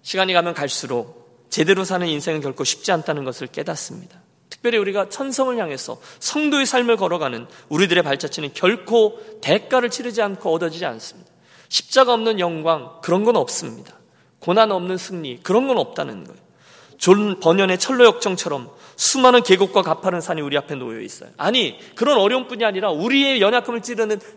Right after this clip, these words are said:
유혹도 있습니다. 핍박도 있습니다. 잘 믿는 다른 형제를 통해서 오해도 있고요, 절망도 있습니다.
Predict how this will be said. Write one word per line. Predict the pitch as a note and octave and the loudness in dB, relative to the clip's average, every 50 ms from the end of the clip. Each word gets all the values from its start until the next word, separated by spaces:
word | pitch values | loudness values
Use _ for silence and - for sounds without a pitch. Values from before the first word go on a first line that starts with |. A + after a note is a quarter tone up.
| - | -8
유혹도 | D#3 F3 A#3 C4+ C4+ G3+ - - B3 F#3+ | -2 2 4 4 4 4 2 -2 -2 -2
있습니다. | D3+ - - - C3 A#2+ A#2+ A#2 - | -2 -4 -8 -12 -10 -8 -8 -6 -4
핍박도 | - - E4 E4+ - D#4+ D4 - - D4 | -2 -2 -2 2 4 4 4 4 2 -8
있습니다. | - - - - C#3 B2 A2+ - A2+ A2 - _ _ _ - _ - | -8 -8 -10 -12 -14 -16 -16 -16 -18 -18 -18 _ _ _ -20 _ -8
잘 | - - - - - C4 D4 D#4 | -6 -6 -4 -4 -4 -2 -2 -2
믿는 | C4+ B3 B3 B3 B3+ C4 | 0 -2 -4 -4 -4 -4
다른 | - - G3 C4 C#4 C4 | -2 0 0 0 0 0
형제를 | C4+ C4+ B3+ C4 B3+ B3 - | -2 -2 -2 -4 -4 -4 -6
통해서 | B3+ A#3+ A#3 A3 A3+ A#3 G#3+ A3 - - - - - | -6 -4 -4 -2 -2 -2 -4 -4 -8 -18 -12 -2 2
오해도 | D#3 G#3+ A#3 C4 C#4+ - C#4 B3+ | 6 6 8 8 6 6 4 2
있고요, | F#3 D3 - - D#3 C3+ B2 C3+ - | 2 0 -2 -6 -6 -6 -6 -6 -4
절망도 | - - G#3 A3+ B3 B3+ B3 B3 A#3 | -2 0 0 2 2 0 0 0 -2
있습니다. | G#3+ F#3 - - D#3+ C#3 B2 A2+ G#2+ G#2 | -4 -4 -6 -8 -12 -12 -14 -14 -14 -14